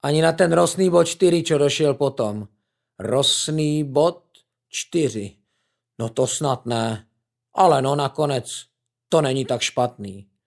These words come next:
"Majstri," začne tatko, "keby ste mohli, my sa totiž ponáhlame." "Ale jo, jo,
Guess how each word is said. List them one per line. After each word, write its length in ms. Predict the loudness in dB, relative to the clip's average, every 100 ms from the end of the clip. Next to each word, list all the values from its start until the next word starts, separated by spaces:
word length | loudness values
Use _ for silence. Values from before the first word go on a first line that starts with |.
| _ _ _ _ _ _
"Majstri," 720 | -10 -8 -8 -6 -4 -6 -10 _ _ _ -18
začne 320 | -18 -12 -12
tatko, 480 | -12 -14 _ -16 -16 _ _ _ _ _
"keby 280 | -14 -10 -8 -8
ste 280 | -8 -4 -2 -2 -6 -12 -12
mohli, 720 | -6 0 0 2 2 0 -2 _ _ _ -16
my 320 | -10 -4 -4
sa 160 | -2 -2
totiž 560 | -2 -4 -4 -6 -8 _ _ _ _ _ -2
ponáhlame." 960 | 0 4 4 4 2 0 -2 -6 -8 -12 _ _ _ _ _ -6
"Ale 240 | 0 2
jo, 160 | 4 4
jo, 160 | 6